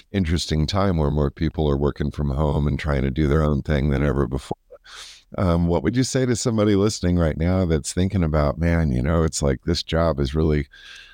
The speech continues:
just breaking my back and I've had enough and I really want something else that I can create"? What would you say to somebody that really has never gone out on a limb and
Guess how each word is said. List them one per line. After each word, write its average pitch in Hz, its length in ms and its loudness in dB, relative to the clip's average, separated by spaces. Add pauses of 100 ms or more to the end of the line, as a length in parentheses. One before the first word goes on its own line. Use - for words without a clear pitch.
(140)
just - 360 -6 (280)
breaking 98 320 0
my 80 160 2
back 87 480 -2
and 67 100 0
I've 69 120 0
had 90 200 0
enough 82 460 0
and 69 100 -2
I 78 40 2
really 110 260 2
want 117 240 0
something 78 460 -2
else 78 380 0
that 69 140 0
I 69 120 0
can 67 240 -4
create"? 76 500 -2
What - 140 -4
would 127 180 -4
you 123 60 -2
say 113 200 -2
to 107 120 0
somebody 98 420 0
that 76 160 0 (400)
really 117 240 2
has 98 160 0
never 90 240 0
gone 82 320 0
out 92 160 2
on 80 120 0
a 69 100 0
limb 87 340 0
and 71 260 -4